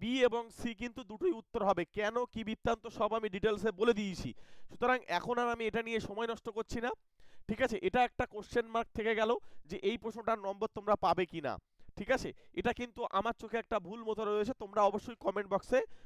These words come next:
প্রত্যেকে একটু কমেন্ট করে জানিয়ে দিও, ঠিক আছে? চলো, এরপরে হচ্ছে যেটা সন্দেহ রয়েছে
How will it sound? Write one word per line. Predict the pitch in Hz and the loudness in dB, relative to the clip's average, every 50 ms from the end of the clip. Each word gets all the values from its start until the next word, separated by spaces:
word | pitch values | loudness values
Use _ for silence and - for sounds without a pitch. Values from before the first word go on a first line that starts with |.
| - - | -6 -2
প্রত্যেকে | 196 214 - - 202 233 240 | -2 -2 -2 0 0 0 0
একটু | 214 - 233 - - | 0 -2 -8 2 2
কমেন্ট | 190 185 202 208 208 - | 2 2 2 -4 -2 2
করে | 214 233 247 190 226 | 4 4 6 6 4
জানিয়ে | 190 190 196 185 151 | 0 2 2 2 2
দিও, | 147 131 110 - - - - - - - - | 2 0 0 -2 -4 -4 -4 -6 -6 -6 -6
ঠিক | - - 254 | 2 2 2
আছে? | 240 214 131 - _ _ _ _ - | 2 2 -2 -4 _ _ _ _ -8
চলো, | 208 208 175 147 - 185 | -4 -2 -2 2 4 4
এরপরে | 220 214 - - 202 214 254 269 247 220 | 4 4 4 0 4 4 6 6 6 4
হচ্ছে | 220 - _ - - 196 196 247 494 _ _ _ _ - - - - - - - | 2 -2 _ -4 2 2 2 2 2 _ _ _ _ -20 -18 -16 -16 -12 -2 0
যেটা | 190 190 226 214 208 - - | 2 4 6 4 4 4 0
সন্দেহ | 208 208 202 202 214 220 214 220 214 214 | -8 -8 -2 2 2 4 4 4 4 4
রয়েছে | 208 208 202 190 - | 4 4 2 2 2